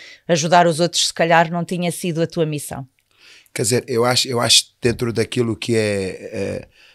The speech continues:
Speaker 2: eh, a, a minha vida de criança, independentemente de, das voltas que ela deu ou não, eh, eh, eu acho que esta missão já nasceu porque o meu pai, a minha mãe, eh,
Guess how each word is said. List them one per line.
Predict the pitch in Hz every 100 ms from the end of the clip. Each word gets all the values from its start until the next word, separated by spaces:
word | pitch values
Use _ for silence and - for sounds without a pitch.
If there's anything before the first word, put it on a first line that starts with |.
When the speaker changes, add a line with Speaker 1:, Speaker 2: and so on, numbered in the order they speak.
| _ 117
Speaker 2:
eh, | 98 104 101 -
a, | 98
a |
minha | 101 101
vida | 85 110 101 98
de | -
criança, | 104 107 117 107 -
independentemente | - 98 - 104 113 104 - 110 104 104
de, | 98 104 98 98 _ - _ -
das | 107 92
voltas | 107 104 107 -
que | 117
ela | 101 101
deu | 110 104
ou | 101
não, | 101 98 107 _ _ - _ -
eh, | 107 127
eh, | 92 - _
eu | 113 120
acho | 120 -
que | 123 120 120 131 _ _ _ _ _ -
esta | 117 - 117
missão | 120 - 120 117 120
já | 117 120 113
nasceu | 110 - 117 110 113 -
porque | - 117 - 120 120 113 _ _ _
o | 107
meu | 110 117
pai, | 113 117 107 107 104
a |
minha | 104 110
mãe, | 104 104 104 104 131
eh, | 117 113 110 110